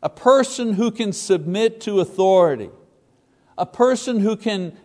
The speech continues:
be flexible to accommodate limits placed on them by circumstances or by trial. A person who can do it your way and still be happy and at peace.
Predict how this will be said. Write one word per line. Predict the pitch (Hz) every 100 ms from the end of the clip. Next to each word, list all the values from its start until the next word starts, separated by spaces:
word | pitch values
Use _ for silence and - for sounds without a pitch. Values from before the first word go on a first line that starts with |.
| -
be | 180
flexible | - 196 220 240 - 208 170 151
to | - 165
accommodate | 143 - 220 214 160 180 180
limits | 156 165 233 226 - -
placed | - 202 233 233 -
on | 180 165 147
them | 175 185
by | 165 143
circumstances | - 226 220 226 208 - 214 214 - 214 208 202 - _ -
or | 190
by | 185 190 190
trial. | 185 208 226 247 123 - _ _ _ _ _ _ _ -
A | 190
person | 180 - 277 - 254 208 - -
who | 226
can | 233 226 190
do | 220 233
it | 226
your | 165 196 269 311
way | 226 156 113 104 131 151 _ _ _ _ -
and | 123 120
still | - - 196 190
be | 160 147
happy | 139 143 135 - 123 120 117 - _ _ -
and | 117
at | 113 104 -
peace. | 151 139 92 - - -